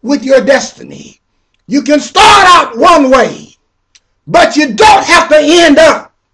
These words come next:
that way. That is not your conclusion. God will use the marginalized,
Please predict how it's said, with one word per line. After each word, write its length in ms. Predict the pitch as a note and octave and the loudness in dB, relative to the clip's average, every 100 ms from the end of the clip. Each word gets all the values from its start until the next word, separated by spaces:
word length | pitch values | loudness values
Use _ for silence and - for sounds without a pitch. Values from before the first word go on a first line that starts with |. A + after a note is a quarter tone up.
| _ _ | _ _
that 240 | B3+ B3+ A3+ | -2 -2 -2
way. 440 | - - - - _ _ _ _ _ _ _ | -2 -2 -12 -20 _ _ _ _ _ _ _
That 200 | C4 D#4 | 0 2
is 160 | D4 C#4+ | 2 0
not 440 | C4+ D#4+ - - _ _ | 0 0 -2 -12 _ _
your 280 | G#3+ C4+ B3 | 0 0 0
conclusion. 880 | B3+ A#3 D4+ C4+ - - A1 - - _ _ _ _ _ _ - | -4 -2 2 2 -2 -14 -20 -20 -20 _ _ _ _ _ _ -2
God 760 | - A4 A4 - - A3 - D3 | 2 2 4 4 2 0 -8 -14
will 440 | D3+ F4+ F4+ E4 | -2 0 2 2
use 720 | C#4 F#4 F4 C4 G3 F3+ D3 - _ _ _ _ | 4 4 4 2 -4 -10 -14 -18 _ _ _ _
the 100 | A#3+ | 0
marginalized, 1500 | D#4+ D4+ G4 G#4+ F#4 F4+ D#4 C#4+ D#4 C#4+ - C#3+ D3 C#3+ - | 0 2 2 2 0 0 0 2 2 0 -2 -10 -18 -20 -20